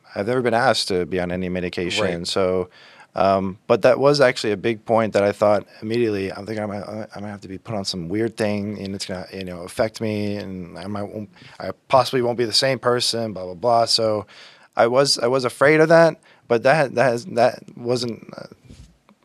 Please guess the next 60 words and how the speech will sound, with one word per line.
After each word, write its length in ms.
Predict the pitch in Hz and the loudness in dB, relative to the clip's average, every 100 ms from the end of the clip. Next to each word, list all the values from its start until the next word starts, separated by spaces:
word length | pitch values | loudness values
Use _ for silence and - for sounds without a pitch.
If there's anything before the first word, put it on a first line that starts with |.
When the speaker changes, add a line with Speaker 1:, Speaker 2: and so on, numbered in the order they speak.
| _ _ | _ _
Speaker 1:
basically, 440 | 143 143 139 123 117 | 0 0 0 -2 0
I, 140 | 110 | 0
I've 340 | 110 104 107 113 | -4 -10 -8 -6
never 200 | 120 107 | -4 -4
been 120 | 104 | -4
asked 560 | 104 101 95 - - - | -4 -4 -4 -4 -6 -10
for 120 | 92 | -8
any, 220 | 95 87 | -8 -10
any 200 | 80 101 | -8 0
Speaker 2:
Yeah. 100 | 196 | 2
Speaker 1:
of 60 | 160 | 2
that, 180 | 71 - | -4 -8
so. 160 | 90 | -6
Speaker 2:
Yeah. 220 | 120 143 101 | -2 0 0
Well, 180 | 127 123 | 0 0
and 100 | 123 | 0
that's, 220 | 127 - | -2 -2
and 180 | 110 113 | -6 -4
that 80 | 107 | -4
was 140 | 107 | -4
another 240 | 110 104 101 | -4 -4 -2
one 140 | 101 | -4
of 60 | 98 | -6
the 60 | |
excuses 540 | 98 92 110 95 98 - | -8 -8 -8 -8 -6 -6
too, 180 | 101 98 | -4 -6
is, 120 | 90 | -4
"I 80 | 104 | -4
don't 100 | 104 | -4
wanna, 200 | 98 90 - | -6 -8 -4
I, 120 | 98 | -4
I 20 | |
don't 280 | 95 107 107 | -4 -4 -2
wanna 140 | 101 | -4
take 240 | 98 101 - | -6 -10 -6
pills." 380 | 104 92 - - - - - - | -4 -4 -6 -10 -16 -20 -20 -4
And 360 | 120 110 104 107 | 0 0 -2 -2
Speaker 1:
Yeah. 220 | 95 82 | -2 -2
Speaker 2:
it, 60 | - | -4
I, 120 | 131 | -6
this 260 | 127 139 - | 0 0 2
happens, 340 | 135 143 143 | -2 -2 -4
and 180 | 127 117 | -4 -2
this 220 | 151 165 | -2 0
is 160 | 170 113 | -2 -2
not 280 | 107 107 104 | 0 0 0
just 180 | 101 | -4
among 380 | 104 101 95 101 | -2 -4 -4 -8
men. 400 | 107 101 101 92 | -10 -6 -6 -6
This 180 | 101 - | -8 -6
is 160 | 120 104 | -8 -10
men, 480 | 95 101 113 113 104 | -14 -8 -6 -4 -4
women, 380 | 110 107 107 101 | -6 -4 -6 -8
everybody. 460 | 104 107 98 95 | -6 -4 0 0
Speaker 1:
Right. 100 | 85 | 0
Speaker 2:
I've 180 | 110 104 | -2 -2
ran 200 | 117 113 | -6 -6
into 160 | 110 104 | -6 -6
so 240 | - 113 | -6 -6
many, 400 | 110 107 107 | -6 -6 -8